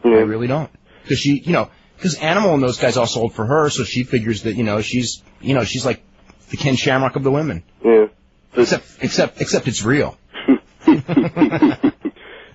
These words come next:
Speaker 1: That it, it just bugged the heck out of me that they took two of the least attractive and least talented women they have and put them on the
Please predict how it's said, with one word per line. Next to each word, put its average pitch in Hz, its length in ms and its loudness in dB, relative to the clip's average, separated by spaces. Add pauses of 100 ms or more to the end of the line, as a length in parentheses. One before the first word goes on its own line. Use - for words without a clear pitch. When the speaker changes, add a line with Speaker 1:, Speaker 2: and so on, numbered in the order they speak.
(140)
Speaker 1:
That 127 140 4
it, 139 180 0
it 139 140 -2
just 156 180 0 (260)
bugged 156 280 2
the 131 80 2
heck 135 240 -2
out 113 160 0
of 104 60 -2
me 110 120 0
that 110 160 -6
they 123 120 0
took 131 260 0 (1800)
two 202 160 4
of 165 260 0
the 113 420 4
least 131 380 -8
attractive 131 840 -2
and 117 200 2
least 131 200 -2 (140)
talented 113 580 2
women 113 340 2
they 95 140 2
have 90 540 -4 (1300)
and 117 220 2
put - 220 0
them 131 160 2
on 110 180 2
the 95 80 -4